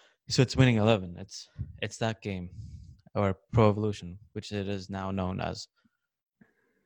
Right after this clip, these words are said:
It's frustrating when you go from playing that to fifa and then claiming and believing that Fi-, fifa is much better, because there was a time where Pro Evolution or Winning Eleven just were steps behind.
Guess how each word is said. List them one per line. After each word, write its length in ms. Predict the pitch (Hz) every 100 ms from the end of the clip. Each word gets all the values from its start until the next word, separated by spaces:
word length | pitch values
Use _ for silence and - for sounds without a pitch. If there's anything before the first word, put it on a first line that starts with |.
| _ _ _ _ _ -
It's 400 | 139 - - - -
frustrating 540 | - 151 151 156 151
when 160 | 139 123
you 100 | 123
go 160 | 127
from 280 | 135 127 120 - - - _ -
playing 300 | 127 117 113
that 340 | 117 165 - - -
to 100 | -
fifa 520 | 113 127 135 160 208 - _ _ _ _ _ _
and 140 | 110 120
then 200 | 139 131 _ _
claiming 520 | - 127 135 131 123 -
and 160 | 113 113
believing 520 | 120 143 147 123 113
that 180 | 95 -
Fi-, 280 | - 127 -
fifa 280 | - 123
is 140 | 113 101
much 180 | 110 -
better, 200 | 101 104
because 260 | 113 110
there 160 | 107 117
was 160 | 143
a 60 | 139
time 280 | - 123 110
where 220 | 95 95 - _ _ _ _ _ _ _
Pro 160 | - 127
Evolution 400 | 123 127 127 117
or 60 |
Winning 180 | 107 120
Eleven 300 | 120 120 127
just 240 | 120 113 - _ _ _ _ _ -
were 340 | 113 107 104
steps 360 | 104 - 120 -
behind. 420 | 104 95 92 92